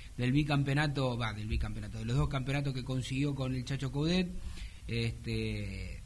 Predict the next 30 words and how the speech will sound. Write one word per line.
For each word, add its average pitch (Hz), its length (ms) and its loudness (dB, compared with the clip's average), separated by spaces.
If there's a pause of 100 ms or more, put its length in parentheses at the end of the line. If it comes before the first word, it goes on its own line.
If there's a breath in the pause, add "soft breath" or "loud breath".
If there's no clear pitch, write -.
(400)
digo, 151 280 -2 (140)
con 156 240 0
dos 175 220 2
o 165 80 2
tres 175 380 2
refuerzos, 202 880 2 (360 soft breath)
vos 165 220 4
tenés 160 220 0
que 156 100 0
vender 156 380 2
dos 156 180 -2
o 160 80 -2
tres 165 140 -4
jugadores, 190 480 2
tratás 143 420 0
de, 147 200 0
de, 135 200 -4
de 131 160 -2
que 139 80 -2
sean 156 240 -2
más 160 180 -2
o 160 60 -2
menos 165 200 0
del 165 80 2
mismo 180 200 0
nivel 240 260 0
y 202 60 -6
mantenés 156 580 0
un 139 100 -2
equipo. 151 340 -6